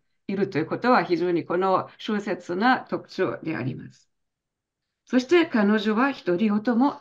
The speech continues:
言います。彼女は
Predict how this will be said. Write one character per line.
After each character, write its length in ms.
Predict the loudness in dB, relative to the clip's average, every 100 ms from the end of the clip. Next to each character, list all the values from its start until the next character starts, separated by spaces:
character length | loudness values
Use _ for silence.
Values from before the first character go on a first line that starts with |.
| -12
言 100 | -14
い 40 |
ま 140 | -14 -18
す。 140 | _ _ _ _ _ _ _ _ _ _ _ _ _ _ _ _ _ _ _
彼 260 | 2 2 4
女 160 | 2
は 400 | 2 2 0 -6